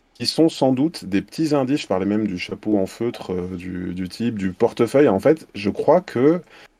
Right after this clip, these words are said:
certes, c'est une série Star Wars, c'est une série qui est installée dans Star Wars, mais en fait, c'est une série qui nous parle de résistance,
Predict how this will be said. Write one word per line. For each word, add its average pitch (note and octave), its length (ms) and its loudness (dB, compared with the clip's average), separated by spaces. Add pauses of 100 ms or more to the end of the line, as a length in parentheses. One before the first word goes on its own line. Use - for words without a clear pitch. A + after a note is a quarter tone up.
(480)
certes, E3 280 2
c'est G#2+ 140 -2
une G2 80 0
série F#2+ 240 -4
Star F#2+ 260 -4
Wars, B2+ 140 2
c'est - 120 -10
une F#2 60 -6
série G#2+ 240 -8
qui G#2+ 120 -8
est - 20 -4
installée F#2+ 320 -6
dans F#2 140 -4
Star E2+ 200 -4
Wars, A#2 240 0
mais F2 80 -4
en D#2+ 60 -8
fait, - 180 -4
c'est - 140 -10
une E2 100 -4
série G#2+ 280 0
qui - 120 -12
nous D3+ 120 -6
parle A2+ 220 0
de D#2+ 80 -4
résistance, G#2 680 -8